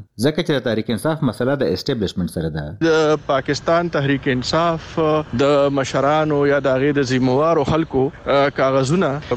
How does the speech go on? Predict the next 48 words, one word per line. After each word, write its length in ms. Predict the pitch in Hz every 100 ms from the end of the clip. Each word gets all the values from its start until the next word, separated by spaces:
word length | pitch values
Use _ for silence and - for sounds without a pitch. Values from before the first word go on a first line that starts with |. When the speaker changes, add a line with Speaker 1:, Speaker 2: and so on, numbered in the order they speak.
| 135
Speaker 2:
مسترد 420 | 131 151 131 131 -
کیږي 400 | 180 151 151 151 147
او 80 | 139 160
غیر 200 | 180 135
معمولي 360 | 127 135 139 156 139 -
صورتحال 560 | 143 139 123 131 139 -
کاري. 260 | 139 127 113 151
خو 100 | 151 160
زه 100 | 233
دا 80 | 247
نه 60 | 247
ګڼم 220 | 214 196 185
چې 60 | 185
یاره 180 | 185 175 175
په 120 | 139
دې 260 | 170 196 175
سیزونو 240 | 160 170 151
باندې 100 | 151 151 147
به 100 | 151 - -
په 300 | 135 135 127
الیکشن 400 | 143 135 175 175
شیډول 300 | 156 147 220 175
کې 80 | 147
به 60 | 139 135
څه، 100 | 139 - - 156
آه، 160 | 131 131 -
فرق 280 | 147 139 143
راشي 300 | 143 135 139
او 120 | 135 123
په 40 | 127
هغې 140 | 127 135
کې 80 | 131
به 60 | 123
څه 80 | 123 127
تعطل 340 | 117 143 139
راشي. 260 | 131 127 156 - 151 -
او 40 | 131 135
د 100 | 156 -
ټول 220 | 226 202
عمل 220 | 170 175 175
کې 460 | 170 160 160 147 127
د 140 | 120
حکومت، 580 | 127 - 151 240 240 196
آه، 160 | 175 165
خو 140 | - 151
به 40 | 147
پکې 160 | 139
څه 60 | 139